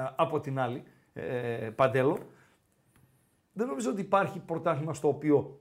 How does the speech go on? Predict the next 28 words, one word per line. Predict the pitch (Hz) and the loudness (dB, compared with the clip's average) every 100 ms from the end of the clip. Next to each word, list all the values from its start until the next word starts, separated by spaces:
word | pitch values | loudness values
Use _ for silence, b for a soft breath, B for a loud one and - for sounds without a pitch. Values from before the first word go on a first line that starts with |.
| _ | _
δεν | 175 123 165 | -6 0 0
μπορεί | 160 131 135 123 | 0 0 -2 -2
να | 107 | -6
παίξει. | - 98 - - _ b b b | -8 -12 -16 -20 _ b b b
Αλλά | 147 151 156 | 6 8 10
αν | 233 269 | 8 8
ήμουν | 269 294 254 190 143 - | 4 0 2 0 -2 0
ο | 170 | 4
Λιβάη, | 156 139 - 151 190 262 - _ _ _ _ _ _ - - | 4 4 4 6 6 0 -10 _ _ _ _ _ _ -20 0
θα | 147 180 | 8 10
έβαζα | 208 190 151 | 10 8 6
στόχο | - 185 - 233 240 b b b b | 6 6 8 6 4 b b b b
να | 156 147 | -2 2
πάω | 190 226 | 4 4
στην | - 156 | 2 -6
Πρέμιερ, | - 143 202 170 | -2 -2 0 -4
φίλε. | - - 87 - _ _ _ _ | -8 -12 -18 -20 _ _ _ _
Να | - 156 127 | -8 -6 0
πάω | 175 214 | 2 2
στην | - 165 127 | 0 -8 -2
Πρέμιερ. | 143 147 107 95 _ _ _ _ | -2 -2 -6 -14 _ _ _ _
Δεν | 120 214 | -2 0
θα, | - 208 190 | 2 2 0
δεν | 147 165 247 | 0 2 4
θα | 214 180 | 4 2
πήγαινα | 185 151 160 151 | 0 0 -2 -4
στην | - 151 | -6 -6
Ιταλία, | 139 143 120 120 98 - | -2 0 0 -2 -6 -8